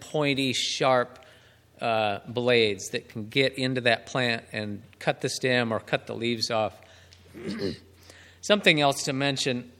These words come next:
and you'll figure this out as you start doing this, but on the herbaceous cuttings,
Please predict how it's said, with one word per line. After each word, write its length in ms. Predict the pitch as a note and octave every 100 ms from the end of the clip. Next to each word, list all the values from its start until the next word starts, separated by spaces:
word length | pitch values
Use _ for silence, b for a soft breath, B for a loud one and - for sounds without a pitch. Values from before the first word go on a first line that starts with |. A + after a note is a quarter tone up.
| _ -
and 160 | C3+
you'll 120 | D#3+
figure 340 | D3 E3 C3 C3
this 220 | A#2+ -
out 220 | B2 A#2
as 160 | A2+ -
you 60 |
start 340 | A2+ C3 A#2 A2
doing 320 | C#3+ C3 A2
this, 240 | G2+ G2 - b b b b b b -
but 160 | D#3
on 120 | D#3
the 120 | D3 C#3
herbaceous 540 | C3 G#3 - D#3+ -
cuttings, 600 | - G3 E3 A#2+ A2+ -